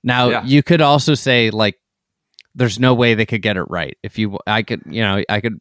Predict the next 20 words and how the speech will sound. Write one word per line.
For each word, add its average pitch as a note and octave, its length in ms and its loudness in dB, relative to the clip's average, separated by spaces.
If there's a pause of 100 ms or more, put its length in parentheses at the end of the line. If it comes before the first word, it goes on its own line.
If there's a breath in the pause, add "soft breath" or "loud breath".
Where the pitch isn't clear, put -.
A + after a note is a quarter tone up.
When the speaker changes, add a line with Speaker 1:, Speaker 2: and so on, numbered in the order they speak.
(240)
Speaker 1:
uh, B2+ 160 -4
just F#3 300 -2
as D3 160 -6
easily C3 360 -2
make A#2+ 240 -2
the A2+ 160 -2
other A#2 200 -2
case, C3 340 -4
but A2+ 160 -10
I'm A2 140 -6
trying A#2+ 340 0
to A2 60 -4
be G2 120 -8
positive - 600 -10
here. - 120 -20
Speaker 2:
It C3 140 -14
seems D#3+ 360 -16
like A#2+ 160 -4
it's F2+ 180 -8
going C#2+ 580 -14